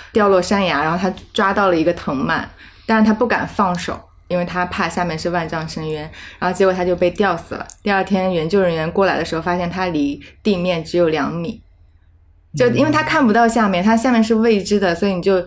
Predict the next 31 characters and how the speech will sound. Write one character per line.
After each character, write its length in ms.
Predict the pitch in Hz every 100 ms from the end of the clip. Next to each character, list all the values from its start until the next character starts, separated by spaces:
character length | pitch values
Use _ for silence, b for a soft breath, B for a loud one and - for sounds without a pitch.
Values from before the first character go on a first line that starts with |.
| B
会 140 | B 208
放 220 | 262 226
大 140 | 196
那 100 | 175
个 100 | 156
恐 260 | 160 - -
惧。 180 | - 170
当 260 | 240 277 262
你 60 |
真 200 | 175 262
正 140 | 269 285
的 60 |
抛 240 | 208 240 240
弃 220 | - 220
这 120 | 220
些 160 | 208 202
所 220 | 190 160
有 100 | 175
东 160 | 175
西， 100 | 175
你 200 | 170 151
到 200 | 147 226 202
一 60 |
个 80 | 180
新 200 | 190 214
的 80 | 202
环 200 | 151 143
境 140 | 180
的 80 | 175
时 140 | 170
候， 200 | - 170